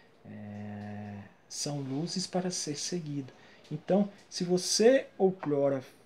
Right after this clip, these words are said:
foi adúltero, quando você renasce, você não é mais, você tá livre para casar. Você tem essa nova oportunidade. É, como eu tô falando,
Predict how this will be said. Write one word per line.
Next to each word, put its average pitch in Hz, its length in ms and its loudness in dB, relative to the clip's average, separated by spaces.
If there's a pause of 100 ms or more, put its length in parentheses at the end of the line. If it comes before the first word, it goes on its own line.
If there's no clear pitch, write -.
(280)
foi 190 220 6
adúltero, 151 680 2
quando 165 240 0
você 151 560 -2 (320)
renasce, 151 560 2
você 208 340 2
não 226 180 6
é 247 80 6
mais, 190 360 10
você 147 300 2
tá 180 240 6
livre 165 360 -2
para 156 240 -4
casar. 147 460 -6 (520)
Você 127 220 -6
tem 135 260 -8
essa 135 320 -2 (240)
nova 151 300 0
oportunidade. 180 1040 0 (2500)
É, 117 480 -10
como 185 200 6
eu 190 80 6
tô 196 140 4
falando, 165 440 4